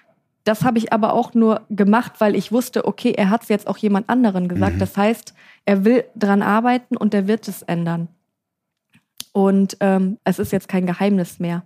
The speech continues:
Speaker 1: ne? Und, ähm,
Speaker 2: Mhm.
Speaker 1: dann hat er sich auch selber Hilfe gesucht, was für mich auch ein,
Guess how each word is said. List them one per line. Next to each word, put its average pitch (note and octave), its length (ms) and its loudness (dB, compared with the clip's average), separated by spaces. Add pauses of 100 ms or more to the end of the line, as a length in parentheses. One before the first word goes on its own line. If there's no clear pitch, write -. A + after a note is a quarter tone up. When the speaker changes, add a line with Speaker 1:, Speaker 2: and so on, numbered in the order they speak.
Speaker 1:
ne? G3+ 160 -2 (640)
Und, G#3 800 2
ähm, G3 500 0
Speaker 2:
Mhm. F#2+ 300 -6 (1120)
Speaker 1:
dann G#3 160 4
hat G#3+ 100 2
er G#3+ 120 0
sich G3+ 140 -4
auch F#3+ 220 -6
selber G3+ 280 0
Hilfe B3+ 300 0
gesucht, A#3+ 360 -2
was G3+ 160 0
für G3+ 120 0
mich A3+ 300 2
auch A3 260 0
ein, A3 440 0